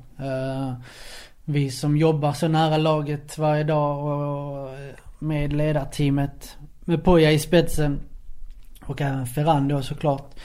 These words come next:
Eh, men framförallt med Poya i spetsen så, så känner vi att, eh, det är vår viktigaste, eh, signing. Eh, med tanke på vad som komma skall och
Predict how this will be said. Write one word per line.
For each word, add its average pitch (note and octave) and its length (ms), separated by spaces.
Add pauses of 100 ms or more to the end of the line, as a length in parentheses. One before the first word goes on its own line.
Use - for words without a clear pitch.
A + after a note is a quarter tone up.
(400)
Eh, C3 500
men C#3 640
framförallt C3 640
med C3+ 160
Poya C#3+ 240
i C3+ 60
spetsen B2+ 680 (100)
så, C3 400
så C3 160
känner C#3 320
vi C3+ 220
att, B2+ 280
eh, B2 240 (920)
det C#3+ 120
är C3+ 120
vår C3 140
viktigaste, B2+ 720
eh, B2 680 (800)
signing. B2+ 600 (540)
Eh, B2+ 460
med C3 600 (220)
tanke C3+ 320
på C3 220
vad C3 180
som C3+ 180
komma C3+ 300
skall B2+ 380
och B2+ 240